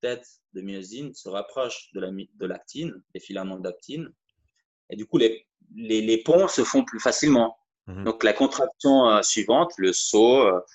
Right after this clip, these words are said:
Speaker 1: sera, euh, facilité. Et donc, tu vas sauter plus haut.
Speaker 2: Mhm.
Speaker 1: Euh,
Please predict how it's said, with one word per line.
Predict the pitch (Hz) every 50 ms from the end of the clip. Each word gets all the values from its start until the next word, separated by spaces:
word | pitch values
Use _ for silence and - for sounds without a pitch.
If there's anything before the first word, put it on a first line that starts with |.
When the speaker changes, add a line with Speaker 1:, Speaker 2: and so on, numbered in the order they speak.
| - - _ _ _ -
Speaker 1:
sera, | - - - 104 95 110 117 120 123 113 101 98 95 95 95
euh, | 92 -
facilité. | - 110 104 - - 120 120 127 123 - 113 107 107 107 _ _ _ _ _ _ _ _ _ _ _ _ _ _ _ _ _ _ _ _ _ _ _ _ _ _ _ _ _ _ _
Et | - 117 117 139
donc, | 135 123 123 123 120
tu | - 113
vas | 113
sauter | 110 - 123 107 - 107 110 123 127
plus | - - 113
haut. | 98 95 - - _ _ _ _ _ _ _ _ _ -
Speaker 2:
Mhm. | 98 87 90 90 - _ _ - - - - -
Speaker 1:
Euh, | 113 101 101 101 95 95 95 95 95 92 95 95 95 92 92